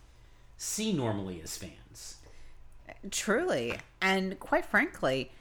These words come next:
Speaker 2: very open and candid.
Speaker 1: Mm-hmm. Um, he had a lot of information to share. Um, the first being that it turns out F one actually is going to Miami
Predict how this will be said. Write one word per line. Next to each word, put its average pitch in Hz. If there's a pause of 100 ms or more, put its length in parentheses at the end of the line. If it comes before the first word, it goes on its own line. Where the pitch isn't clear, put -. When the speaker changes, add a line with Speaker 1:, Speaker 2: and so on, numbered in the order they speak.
(140)
Speaker 2:
very 175
open 214
and 135
candid. 156
Speaker 1:
Mm-hmm. -
Um, 123 (180)
he 160
had 165
a 135
lot 117
of 113
information 101
to 71
share. - (500)
Um, 104
the 110
first - (960)
being 143
that 131 (640)
it 123
turns 160
out 101 (680)
F 160
one 139
actually 135
is 123
going 101
to 143
Miami 160